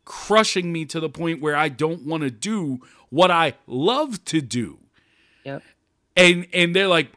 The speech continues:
Speaker 1: "Well, that's, you're just a crybaby because you
Speaker 2: Ugh.
Speaker 1: need to be, you need to be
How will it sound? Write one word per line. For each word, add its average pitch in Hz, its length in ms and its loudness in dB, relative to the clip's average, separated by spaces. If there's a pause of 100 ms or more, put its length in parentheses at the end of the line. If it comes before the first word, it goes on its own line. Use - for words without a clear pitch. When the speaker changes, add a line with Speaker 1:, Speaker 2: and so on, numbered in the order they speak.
Speaker 1:
"Well, 139 320 2 (200)
that's, 156 280 2 (200)
you're 175 180 2
just 120 260 -8 (160)
a 120 140 -2
crybaby 127 720 0
because 123 360 -4 (420)
you 190 120 4
Speaker 2:
Ugh. 175 60 -2
Speaker 1:
need 180 200 2
to 156 100 4
be, 160 300 2 (160)
you 175 180 0
need 180 240 -2
to 156 80 0
be 165 340 -2